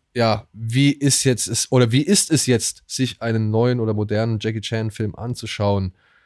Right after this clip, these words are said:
Denn wir sind uns alle einig, wir mögen Jackie Chan. Nicht wahr?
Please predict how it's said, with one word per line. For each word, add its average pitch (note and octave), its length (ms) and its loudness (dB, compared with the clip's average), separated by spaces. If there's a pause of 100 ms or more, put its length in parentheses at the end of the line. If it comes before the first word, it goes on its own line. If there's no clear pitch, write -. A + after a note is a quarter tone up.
(180)
Denn C#3 360 4
wir A#2+ 80 2
sind B2 120 4
uns A#2+ 120 2
alle A#2 180 0
einig, D3 560 2 (540)
wir B2 140 2
mögen C3 280 6
Jackie G2+ 220 0
Chan. F2 300 -4 (560)
Nicht G#2 140 -2
wahr? C#3 240 2